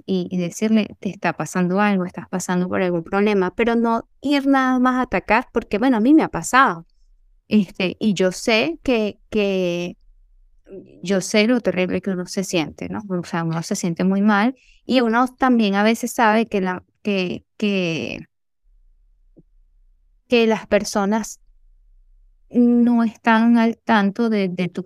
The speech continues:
propias batallas y de tus propias luchas y, y creen que diciéndote ciertas cosas te están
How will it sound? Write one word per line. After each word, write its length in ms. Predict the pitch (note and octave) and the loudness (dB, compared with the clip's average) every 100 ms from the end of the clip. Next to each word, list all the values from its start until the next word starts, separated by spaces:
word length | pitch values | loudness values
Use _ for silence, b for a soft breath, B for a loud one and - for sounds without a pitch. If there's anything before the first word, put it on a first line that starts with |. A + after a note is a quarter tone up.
| - | -10
propias 560 | - F3 E3 F#3+ G3 G3+ | -4 -4 -2 0 0 2
batallas 600 | A3 A3 G3+ E3+ F#3 - | 0 2 0 0 -8 -6
y 100 | F#3+ | -4
de 120 | F3 | -4
tus 160 | F3 E3 | -6 -10
propias 340 | E3 - F3 | -8 -6 -4
luchas 480 | A3+ A3 - A#3+ - _ _ _ _ _ | -4 -4 -4 -8 -8 _ _ _ _ _
y, 560 | - A3+ G#3+ G3 F3 - | 0 2 2 2 -2 -2
y 140 | A3+ G#3+ | -4 0
creen 280 | G3+ G3 | 0 2
que 160 | G#3 B3+ | 2 0
diciéndote 600 | A#3 G#3+ G#3+ F#3+ G3+ A#3 | 2 0 0 0 0 -4
ciertas 440 | - G3 - G3+ | -4 -4 -4 -10
cosas 500 | - A3+ G#3 A#3 A3 _ _ _ _ _ _ _ - | -6 -6 -2 -4 -4 _ _ _ _ _ _ _ -6
te 120 | G#3 | -6
están 1080 | G#3 - F#3 F#3 G3+ A#3 A3+ G3+ F3+ E3+ | -4 0 2 2 2 0 0 -2 -4 -8